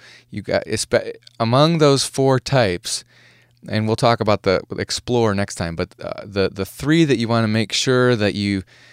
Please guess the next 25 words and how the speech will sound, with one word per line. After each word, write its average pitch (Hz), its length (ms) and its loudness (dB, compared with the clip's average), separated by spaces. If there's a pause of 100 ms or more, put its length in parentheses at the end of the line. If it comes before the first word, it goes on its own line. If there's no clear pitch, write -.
(500)
um, 95 220 -2
do 120 260 2
a 139 60 4
good 123 180 -2
job 107 460 4 (320)
in, 104 200 -6 (440)
in 104 240 -6 (180)
including 139 560 0
the 120 80 -2
motivations 107 600 0
of 87 180 -6
different 123 320 0
types 113 300 -2
of 101 100 -8
people 90 480 -2 (720)
are 101 560 2 (500)
achievement, 123 760 0
affiliation, 101 880 0
and 90 260 -10
impact. 101 680 -6 (280)
If 98 160 -12
you 104 120 -4
can 104 300 -4
give 113 220 0
people 113 440 -4